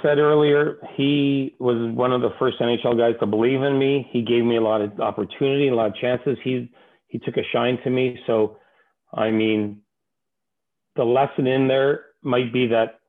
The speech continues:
if you believe in a coach and if the coach gets the players to believe in them, they can be probably more than they ever thought they could be. And Barry did that with me. He gave me not only opportunity with ice time and stuff, but he'd,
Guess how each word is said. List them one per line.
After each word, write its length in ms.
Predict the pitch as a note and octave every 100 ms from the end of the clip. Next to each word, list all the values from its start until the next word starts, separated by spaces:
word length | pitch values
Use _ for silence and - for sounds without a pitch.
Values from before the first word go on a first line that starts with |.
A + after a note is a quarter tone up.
| _
if 140 | -
you 160 | C3 C#3
believe 340 | C3+ B2+ C3+
in 120 | C3 A2+
a 140 | -
coach 280 | A2+ B2 B2+
and 100 | A#2
if 140 | G#2 G2 - D#3
the 60 | C3
coach 280 | - C3+ -
gets 160 | D3+ A#2+ - - _ _ _ -
the 80 | A#2+
players 360 | - A#2+ A#2+ A#2+
to 60 |
believe 280 | A2 A2 A#2+
in 80 | A#2+
them, 240 | A#2+ A#2
they 120 | A2+ A2
can 160 | A#2
be 360 | A2 A2+ G#2+ G#2 - - _ _ _
probably 460 | - A#2 A2+ A2+ A2
more 240 | A2+ A2+
than 140 | A2 A2
they 140 | G#2+
ever 180 | G#2+ G#2
thought 260 | A2 G#2+
they 80 | A2
could 200 | - F#2
be. 280 | F#2 F2+ E2 -
And 180 | G#2 G2+
Barry 280 | A#2+ B2
did 220 | A2 A2+ A2+
that 280 | A2+ -
with 180 | A2 G#2+
me. 340 | G#2+ A2 A#2+ A#2+ _ _ _
He 120 | A2+
gave 200 | G#2 A2+
me 140 | A2 A2
not 160 | A2
only 200 | G#2+ G#2
opportunity 460 | G2+ G#2 - A2 G2+
with 100 | F#2+
ice 200 | A2+ B2
time 200 | C3+ B2+
and 80 | A#2+
stuff, 220 | C3+ C3+ -
but 120 | G#2
he'd, 240 | G2+ G2